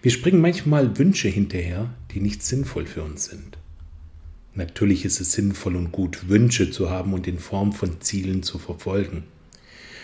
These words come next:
Nur hier ist die Frage, ob uns immer bewusst ist, warum wir genau das haben wollen.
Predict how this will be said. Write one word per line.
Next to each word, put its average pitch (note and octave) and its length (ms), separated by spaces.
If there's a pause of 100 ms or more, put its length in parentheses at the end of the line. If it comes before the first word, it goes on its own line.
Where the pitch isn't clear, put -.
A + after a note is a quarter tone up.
(140)
Nur G3+ 160
hier C#3 360
ist - 160
die F2+ 60
Frage, F#2+ 580 (320)
ob - 160
uns G2 160
immer G#2 240
bewusst G2 520
ist, - 340 (420)
warum F#2+ 440
wir F#2 120
genau F2 640 (100)
das - 340
haben G2 380
wollen. - 120